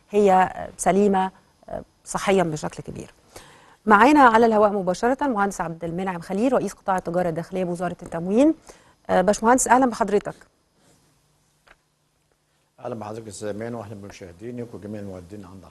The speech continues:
Speaker 2: حضرتك، وكل سنة ومصر دايما بأمن واستقرار وخير إن شاء الله.
Speaker 1: طيب، ب-، يمكن حضرتك سمعت وأنا بقول الجزء الخاص ب-، ب-، بفكرة إن الناس عندها تساؤلات كتير قوي على بعض الأغذية أو المنتجات ال-، الغذائية،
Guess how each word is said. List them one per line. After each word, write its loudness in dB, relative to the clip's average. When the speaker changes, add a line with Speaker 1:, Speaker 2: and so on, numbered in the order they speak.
Speaker 2:
حضرتك، -10
وكل -6
سنة -2
ومصر -2
دايما 0
بأمن 2
واستقرار 0
وخير 2
إن 0
شاء 2
الله. -2
Speaker 1:
طيب، 4
ب-، -4
يمكن 6
حضرتك 6
سمعت 4
وأنا 6
بقول 4
الجزء 0
الخاص -2
ب-، 0
ب-، -4
بفكرة -2
إن -6
الناس 0
عندها 4
تساؤلات -2
كتير -4
قوي 2
على 2
بعض 0
الأغذية -4
أو -4
المنتجات -4
ال-، -2
الغذائية، 0